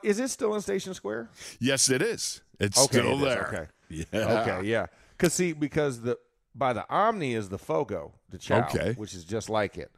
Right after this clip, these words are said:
Speaker 2: Oh,
Speaker 1: So
Speaker 2: I didn't know
Speaker 1: I
Speaker 2: that.
Speaker 1: went, I went, I went there once. Uh, I think it was last season, uh, when we had, like, a four o'clock kick. I went there for lunch.
Speaker 2: Oh,
Speaker 1: Before the
Speaker 2: my
Speaker 1: game.
Speaker 2: goodness. How you gonna
Speaker 1: Oh,
Speaker 2: move
Speaker 1: yeah.
Speaker 2: with cat-like s-, you know, quickness and stealth on the sidelines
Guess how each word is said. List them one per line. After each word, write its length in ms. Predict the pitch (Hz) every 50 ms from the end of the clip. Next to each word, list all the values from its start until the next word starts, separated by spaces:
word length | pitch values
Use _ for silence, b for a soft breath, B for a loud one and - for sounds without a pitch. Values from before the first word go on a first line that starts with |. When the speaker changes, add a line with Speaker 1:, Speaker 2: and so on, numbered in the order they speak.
| _ b b b b b b
Speaker 2:
Oh, 240 | 82 85 98 127 156
Speaker 1:
So 240 | 165 110 95 92 85
Speaker 2:
I 100 | 82 92
didn't 220 | 107 117 104 95
know 180 | 92 110 - 92 92
Speaker 1:
I 140 | 131 151
Speaker 2:
that. 60 | 156 143
Speaker 1:
went, 160 | 143 131 - - _ -
I 120 | 127 147
went, 180 | 156 151 147 - _ -
I 120 | 120 135
went 240 | 147 139 139 139 127
there 200 | 117 131 135 131 123
once. 720 | 113 110 110 107 98 92 87 - - - - - - - -
Uh, 180 | - 113 113 107
I 40 | 101
think 140 | - 156
it 40 | 127
was 100 | 104 90
last 280 | 95 98 95 95 90 -
season, 380 | 101 92 85 82 78 78 78 80 _ _ _ _ _ _ _ _ -
uh, 300 | 92 92 90 90 90 87
when 220 | 87 95 98 92
we 120 | 95 104 95
had, 180 | 101 95 95
like, 120 | 87 92 85
a 40 | 78
four 280 | - - 104 104 90
o'clock 300 | 80 - 95 85 73 -
kick. 240 | - - 78 69 -
I 40 | 80
went 200 | 82 85 80 71
there 120 | 76 71
for 140 | - - 82
lunch. 420 | 78 73 67 65 65 - - - _ -
Speaker 2:
Oh, 600 | - 78 80 87 90 98 107 107 104 104 104 101 92
Speaker 1:
Before 20 |
the 60 | 82
Speaker 2:
my 80 | 85 78
Speaker 1:
game. 100 | 67 - -
Speaker 2:
goodness. 520 | - 90 92 98 92 73 - - - - b b b b b b
How 80 | - 151
you 120 | 175 214
gonna 200 | 208 214 196 175
Speaker 1:
Oh, 60 | 165
Speaker 2:
move 160 | 170 190 202 165
Speaker 1:
yeah. 60 | 147
Speaker 2:
with 160 | 139 - -
cat-like 540 | - - 147 147 143 - 131 139 143 143 131 -
s-, 180 | - - - - _ _ _ _ _ -
you 160 | 123 131 113
know, 80 | -
quickness 480 | - - - - - - 123 120 - -
and 100 | 98 90
stealth 420 | - - - - 127 113 104 - -
on 140 | 98 98 98
the 80 | 90 82
sidelines 680 | - - 101 101 113 107 95 87 85 85 80 71 -